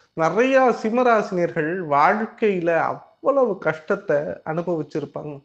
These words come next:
உறவுகளால் வேதனையும், உறவுகளால் ஏற்படக்கூடிய அவமானங்களையும் சந்திச்சிருப்பாங்க. ஒரு மரத்துல கிளைய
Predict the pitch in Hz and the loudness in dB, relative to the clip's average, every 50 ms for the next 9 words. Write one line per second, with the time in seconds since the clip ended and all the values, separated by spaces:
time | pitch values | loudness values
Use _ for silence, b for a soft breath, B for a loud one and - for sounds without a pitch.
0 | _ b b b b b b b b 170 165 165 180 196 226 233 262 247 226 233 | _ b b b b b b b b -2 0 2 4 4 4 4 4 4 4 4
1 | 214 196 190 208 247 240 180 - 160 151 151 160 175 196 208 220 208 202 180 165 | 4 4 4 4 2 0 -4 -8 -8 -4 0 2 2 2 2 2 0 0 -2 -2
2 | 156 156 165 175 202 220 - - - 175 160 165 175 208 233 233 247 214 214 202 | -4 -6 -6 -6 -6 -8 -10 -14 -10 -4 -4 0 2 2 4 4 4 4 4 4
3 | 185 185 202 233 233 - - 190 185 175 180 175 190 180 170 175 165 156 156 151 | 4 4 4 2 -2 -4 -4 -2 -2 -2 -2 -2 -2 -2 0 0 -2 -2 0 0
4 | 147 151 170 - - - - 143 156 175 214 240 254 254 254 247 233 220 208 190 | 0 0 -2 -2 -4 -4 0 0 2 4 4 4 4 4 4 4 2 2 0 0
5 | 185 190 190 170 170 165 147 139 - 160 - - - - - - b b b b | 0 0 -2 -4 -6 -8 -6 -6 -8 -10 -8 -8 -10 -10 -10 -16 b b b b
6 | b b b b b b b _ _ 175 180 175 170 165 160 180 202 190 170 160 | b b b b b b b _ _ 0 2 4 4 4 4 2 2 2 4 4
7 | 170 190 220 233 220 226 - 247 220 185 160 160 180 185 - - - 175 175 180 | 6 6 4 2 2 0 0 2 4 6 6 4 4 0 -2 -6 0 2 4 4
8 | 208 226 220 | 4 4 4